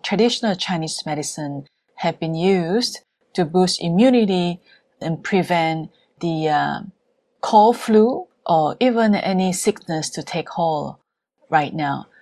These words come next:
So moxibustion is one of the therapies in traditional Chinese medicine and uses heat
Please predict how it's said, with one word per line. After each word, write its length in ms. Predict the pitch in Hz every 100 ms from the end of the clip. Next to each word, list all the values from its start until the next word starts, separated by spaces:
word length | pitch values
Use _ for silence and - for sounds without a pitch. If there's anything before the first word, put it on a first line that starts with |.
| _ _
So 420 | - 202 175 165 190
moxibustion 960 | 214 - 277 208 185 - - 180 170
is 340 | - 170 -
one 160 | 165 180
of 160 | 180 -
the 140 | 170
therapies 840 | - 262 247 214 175 156 156 - -
in 200 | - 156
traditional 480 | 156 196 247 254 233
Chinese 420 | 180 175 165 156
medicine 580 | 170 156 151 - 147 147 - _ _ _ -
and 280 | 170 165
uses 600 | 175 208 214 165 - - -
heat 400 | 247 - -